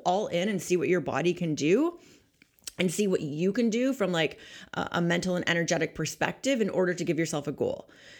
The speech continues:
So, like, that is a strong point of view. You know, um, if you help maybe moms,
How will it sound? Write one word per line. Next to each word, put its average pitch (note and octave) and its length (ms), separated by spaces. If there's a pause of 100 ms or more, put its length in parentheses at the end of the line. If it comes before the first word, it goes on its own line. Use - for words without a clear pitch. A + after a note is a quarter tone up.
(140)
So, G3+ 140
like, F3+ 300
that G#3 200
is C#4 120
a C4+ 60
strong F3+ 340
point D#3+ 240
of D3 60
view. - 300 (440)
You F3+ 100
know, F3 340
um, E3 680 (680)
if F3+ 220
you F#3 400
help F3+ 340
maybe F#3 240
moms, F3 640